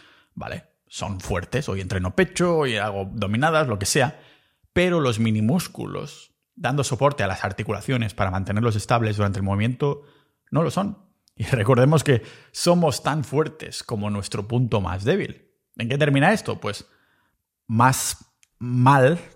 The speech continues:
que cuando te desvirgaron, ¿no? Desgarro muscular, daños del tejido conectivo, ¿no? Ligamentos, tendones y todo eso, o pinzamiento de las articulaciones. Con las anillas, tu cuerpo se tiene que adaptar al estímulo de la inestabilidad, creando una respuesta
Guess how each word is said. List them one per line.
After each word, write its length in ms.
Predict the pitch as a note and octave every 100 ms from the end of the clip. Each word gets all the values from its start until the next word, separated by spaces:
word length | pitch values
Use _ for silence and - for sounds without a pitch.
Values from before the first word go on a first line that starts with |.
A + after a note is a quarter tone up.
| -
que 140 | -
cuando 320 | G2 A#2+ A#2 A2
te 80 |
desvirgaron, 600 | G#2+ F#2+ G#2 A#2 D3 A2
¿no? 120 | G#2+ D#3+
Desgarro 400 | A#2+ A2 C3+ C#3+
muscular, 680 | C3 - C3 C#3+ E3+ F3 - - -
daños 400 | B2+ C#3+ D3 B2+
del 160 | C3
tejido 380 | A2 A#2 C#3+ B2+
conectivo, 560 | A#2+ A#2 G#2+ D3+ E3 D#3
¿no? 120 | C3+
Ligamentos, 500 | B2 F#2+ A2 A2 G#2+
tendones 360 | G2+ A2 A2+
y 60 | G2
todo 180 | G#2 A2
eso, 160 | A#2
o 160 | C3 G2
pinzamiento 640 | D3 A#2 A2 B2 E3 B2+
de 140 | A2 G2+
las 400 | G2 - - _ _ _ _
articulaciones. 720 | - G#2+ A2 G2+ G#3 G3 - - _ _ -
Con 140 | D3+
las 160 | B2+ A2
anillas, 640 | A2 E3+ D#3 C3+ - - _ _ _ -
tu 140 | C#3
cuerpo 460 | C#3 F3 E3+ - C3
se 140 | -
tiene 220 | B2 C#3
que 100 | C#3
adaptar 640 | A#2 G#2 - C3 C#3 - - _ _ -
al 200 | A#2 G#2
estímulo 840 | - - E3+ C#3 B2 A2 A2 - _ _ _
de 140 | A2+
la 160 | A2 G2+
inestabilidad, 640 | G#2+ G2+ G2+ G2+ G2+ A#2
creando 240 | - A2 B2
una 120 | B2
respuesta 840 | G#2+ - D3 D#3+ - A#2 - _